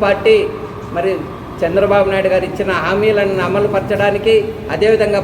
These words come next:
ప్రజలు ఎదుర్కొంటున్న సమస్యలపైన పోరాటం తీవ్రతరం చేస్తూ ముందు ముందు కాంగ్రెస్ పార్టీ మరి, మరి యాక్టివ్ కావడానికి, కాంగ్రెస్ పార్టీని ప-, మరి అభివృద్ధి చెంద-,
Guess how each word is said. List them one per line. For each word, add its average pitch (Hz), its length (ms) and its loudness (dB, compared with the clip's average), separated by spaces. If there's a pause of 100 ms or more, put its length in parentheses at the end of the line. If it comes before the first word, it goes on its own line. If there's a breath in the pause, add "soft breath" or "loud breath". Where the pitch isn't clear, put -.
ప్రజలు 202 280 0
ఎదుర్కొంటున్న 202 640 0 (120)
సమస్యలపైన 196 600 0 (140)
పోరాటం 196 520 2
తీవ్రతరం 196 480 -2 (100)
చేస్తూ 208 360 0 (460)
ముందు 190 260 -2
ముందు 214 140 0 (120)
కాంగ్రెస్ 196 380 -2
పార్టీ 202 300 2 (440)
మరి, 190 200 4 (600)
మరి 185 180 0 (500)
యాక్టివ్ 208 320 4 (120)
కావడానికి, 196 500 0 (100)
కాంగ్రెస్ 190 360 -4
పార్టీని 190 400 -2
ప-, 185 180 2 (100)
మరి 175 160 0 (100)
అభివృద్ధి 208 420 2
చెంద-, 190 240 -2